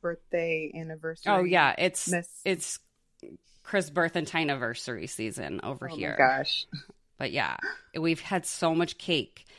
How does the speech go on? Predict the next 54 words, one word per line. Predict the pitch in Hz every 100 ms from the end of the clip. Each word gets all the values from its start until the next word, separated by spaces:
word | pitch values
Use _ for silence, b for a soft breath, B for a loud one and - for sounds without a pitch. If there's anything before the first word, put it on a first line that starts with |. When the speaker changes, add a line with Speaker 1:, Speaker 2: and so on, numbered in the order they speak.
| b b -
Speaker 2:
And, | 160
like, | 156 139 - - _ _ _ _ _
one | 156 147 147
of |
the | 156
many | 151 147
perks | 135 180 175 -
of | 135
getting | 139 135 131
older | 170 139 127
that | 123
I | 120
was | 123 -
just | - -
unaware | - - 135 123
of | 95 95
is | - 127 135
food | - 156 151
hangovers. | 127 135 107 - - 50 - - - -
Like, | 147 135 -
I | 139
slept | 147 165 151
horribly, | - 175 190 131 - - - _
and | 156 156
now | 127 147
I'm, | 156
like, | 156 -
foggy, | - 190 185 127 - - -
all | 135 139
'cause | 165 156
I | 160
had | 160 160
cake. | - - - - - - b b b b b
Speaker 1:
Well, | 262 302
and | 285
especially | 311 370 -
Speaker 2:
But | -
Speaker 1:
as | -
women, | 185 170 185 285
like, | 247 208
the | 247
conditions | 269 170 156 220 254
that | - 175
have | 170 175
to | 202
be | - 180 156
met | 131 170 -
for | - 160
me | 147
to | 151
have | 143 131
a | 160
decent | - 131 - 170 147
day | 135 131 147 214